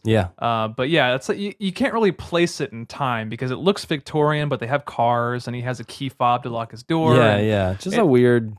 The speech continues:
Speaker 1: style.
Speaker 2: it's timeless.
Speaker 1: Yeah.
Speaker 2: So I, I love, like I said, I love the tone of this movie, um, and it walks the line between novel and film very well. Like you said, there's some narration in there,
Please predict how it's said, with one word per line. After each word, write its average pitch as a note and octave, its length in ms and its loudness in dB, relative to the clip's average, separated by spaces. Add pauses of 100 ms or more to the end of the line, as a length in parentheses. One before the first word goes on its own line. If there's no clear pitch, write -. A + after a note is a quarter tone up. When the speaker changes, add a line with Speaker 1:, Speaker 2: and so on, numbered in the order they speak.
(200)
Speaker 1:
style. E2 380 -4
Speaker 2:
it's - 120 -4
timeless. A2 580 -6
Speaker 1:
Yeah. D#2+ 180 -6 (760)
Speaker 2:
So G3+ 400 4
I, F3 240 4
I F3 140 4
love, F3 300 4
like E3 140 -2
I E3+ 40 -2
said, F3 200 -2
I D#3 40 2
love E3+ 160 -2
the F#3+ 80 -4
tone E3 260 -4
of E3+ 60 -2
this D3+ 180 -6
movie, D3+ 460 -2 (100)
um, C#3 600 2 (280)
and D3 120 -4
it A#2+ 80 -4
walks F3 420 2
the E3+ 120 2
line C3 500 0
between B2 440 -8
novel A#2+ 340 -2
and A2+ 140 -6
film A#2 300 -6
very A2+ 220 -6
well. A2 300 -6
Like A2+ 220 -10
you A#2 100 -10
said, D3+ 380 0
there's C#3+ 160 -4
some C3 200 -8
narration C3 680 -2
in F3 140 -2
there, F#3+ 300 0